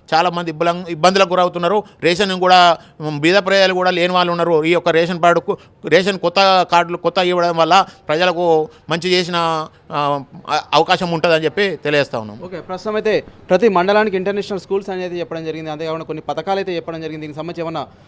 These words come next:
Speaker 2: ఆ, జరుగుతున్నాయా అంటే ప్రస్తుతం అయితే అంటే ఎలా చూడొచ్చు అంటారు?
Speaker 1: అంటే ఇప్పుడు ప్రభుత్వం, కాంగ్రెస్ ప్రభుత్వం వస్తే ప్రతి మండలంలో ఇంటర్నేషనల్ స్కూల్ ఏ-, ఏర్పాటు చేస్తామని చెప్పారు వంద రోజులల్లా.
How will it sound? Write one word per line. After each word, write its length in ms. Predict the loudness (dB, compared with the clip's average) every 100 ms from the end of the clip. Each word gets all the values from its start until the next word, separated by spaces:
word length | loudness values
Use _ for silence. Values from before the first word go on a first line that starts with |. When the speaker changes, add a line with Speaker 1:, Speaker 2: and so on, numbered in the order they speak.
| -8
Speaker 2:
ఆ, 60 | -4
జరుగుతున్నాయా 460 | 0 0 0 -2 -2
అంటే 100 | -2
ప్రస్తుతం 300 | -6 -6 -6
అయితే 240 | -4 -4 -6
అంటే 260 | -6 -6 -6
ఎలా 140 | -4
చూడొచ్చు 320 | -4 -4 -6 -10
అంటారు? 200 | -16 -20 -20 -20 -18 -8
Speaker 1:
అంటే 300 | 0 2 2
ఇప్పుడు 460 | 0 2 2 0 -2 -14 -2
ప్రభుత్వం, 340 | 2 2 0 2
కాంగ్రెస్ 340 | 2 2 0
ప్రభుత్వం 300 | 2 0 0
వస్తే 240 | -2 0 -2
ప్రతి 340 | -2 0 0
మండలంలో 460 | 0 0 2 2 0
ఇంటర్నేషనల్ 580 | 0 0 -2 -2 -12
స్కూల్ 340 | -18 0 2 4
ఏ-, 120 | 2 0 -2 0
ఏర్పాటు 280 | 2 2
చేస్తామని 300 | 0 0 -2
చెప్పారు 240 | 0 -2 2
వంద 160 | 2
రోజులల్లా. 500 | 4 4 4 6 4